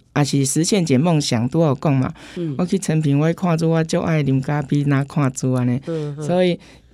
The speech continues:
Speaker 1: 一开始阮就有咖啡，有甜点，啊，一点点仔轻食。
Speaker 2: 嗯，嗯。
Speaker 1: 哦，啊，这个想法是讲，咱，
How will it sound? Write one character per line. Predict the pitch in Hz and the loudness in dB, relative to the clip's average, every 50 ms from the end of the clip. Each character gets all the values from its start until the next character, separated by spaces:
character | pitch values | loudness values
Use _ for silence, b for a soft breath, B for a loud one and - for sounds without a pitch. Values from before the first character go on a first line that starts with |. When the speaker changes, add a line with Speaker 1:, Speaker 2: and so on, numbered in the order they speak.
| - - | -6 -4
Speaker 1:
一 | - 175 | -4 -2
开 | - - 185 185 | 0 2 2 2
始 | 185 - 214 | 2 2 2
阮 | 202 190 180 175 180 175 | 2 2 2 2 0 0
就 | 160 139 | 0 0
有 | 127 120 123 120 - | 0 0 -2 -4 -4
咖 | - 120 120 | -4 -4 -4
啡， | 131 - 147 143 139 143 151 165 - _ b b b b b b b b b _ | -2 -2 0 0 0 0 -2 -4 -8 _ b b b b b b b b b _
有 | - 139 | -4 -4
甜 | 135 139 - - 143 131 139 147 | -4 -4 -4 -2 0 0 0 0
点， | - - 151 165 165 - b b b b - - | 0 -2 -4 -6 -6 -10 b b b b -10 -6
啊， | 165 165 170 | -4 -4 -4
一 | - - - - - 131 | -6 -8 -10 -8 -8 -6
点 | - 151 147 151 | -2 0 0 2
点 | |
仔 | 151 151 151 151 156 | 2 2 0 -2 -2
轻 | - - - 143 135 143 | -4 -2 0 0 0 0
食。 | 135 - - - - - - _ _ _ | -2 -4 -8 -12 -14 -16 -20 _ _ _
Speaker 2:
嗯， | - 196 170 151 147 147 | -6 -6 -6 -6 -6 -6
嗯。 | 156 151 | -6 -6
Speaker 1:
哦， | 139 - 131 B B B B B - | -6 -6 -8 B B B B B -6
啊， | - 233 | -4 -4
这 | 233 - 247 240 208 190 175 160 156 151 165 | 0 2 2 4 4 4 4 4 2 2 0
个 | - - - - - | -4 -8 -14 -16 -12
想 | - - - 160 147 135 | -8 -2 0 2 2 2
法 | 135 156 156 | 2 0 -2
是 | 143 139 - 135 | -2 -2 -4 -4
讲， | 135 151 151 160 160 165 160 B B B B B B B B B B B B B _ _ _ _ _ _ _ _ _ _ _ - | -2 -2 0 0 0 -2 -4 B B B B B B B B B B B B B _ _ _ _ _ _ _ _ _ _ _ -2
咱， | 220 233 233 240 240 247 | 2 4 4 4 4 2